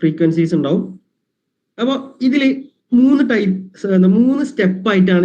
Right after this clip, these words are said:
ഞാനിപ്പോ പറയാൻ പോകുന്നത്. ഒന്നാമത്തെ സ്റ്റെപ്പ് ഞാൻ എന്ത് ചെയ്യുന്നില്ല, കണക്കിലെടുക്കുന്നില്ല. ഓക്കെ, ഒന്നാമത്തെ സ്റ്റെപ്പ് എന്താ ചെയ്യേണ്ടതെന്ന് പറഞ്ഞാല്, അതായത് ഇതൊരു, ഏർ, എന്താണ്, കാറ്റഗറി എയിലുള്ള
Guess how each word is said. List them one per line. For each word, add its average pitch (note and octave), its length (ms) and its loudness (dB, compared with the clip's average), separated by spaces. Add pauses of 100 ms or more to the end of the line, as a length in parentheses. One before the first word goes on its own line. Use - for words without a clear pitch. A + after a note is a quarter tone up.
ഞാനിപ്പോ D#3+ 340 0
പറയാൻ A#2+ 260 -4
പോകുന്നത്. G#2 260 -8 (680)
ഒന്നാമത്തെ C#4+ 380 0
സ്റ്റെപ്പ് A3+ 300 -4
ഞാൻ G3 200 0
എന്ത് F#3 120 0
ചെയ്യുന്നില്ല, D3 280 0 (420)
കണക്കിലെടുക്കുന്നില്ല. C#3+ 760 -2 (140)
ഓക്കെ, F#3+ 160 0 (460)
ഒന്നാമത്തെ C4+ 380 0
സ്റ്റെപ്പ് G3 280 -2
എന്താ F3+ 200 2
ചെയ്യേണ്ടതെന്ന് D#3 360 0
പറഞ്ഞാല്, B2 300 -4 (3250)
അതായത് A#3 300 2 (1000)
ഇതൊരു, C4 260 4 (380)
ഏർ, G3 360 2 (1080)
എന്താണ്, F#3 240 2 (140)
കാറ്റഗറി G#3 480 0 (140)
എയിലുള്ള F#3 420 2